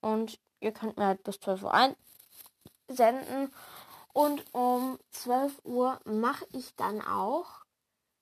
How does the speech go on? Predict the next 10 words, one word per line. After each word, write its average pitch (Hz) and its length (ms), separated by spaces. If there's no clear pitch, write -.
direkt 208 440
Einsendeschluss. 247 800
Das 190 260
heißt, 214 400
ich 220 160
nehme 220 320
da 196 160
auf. 190 340
Und 254 640
da 254 120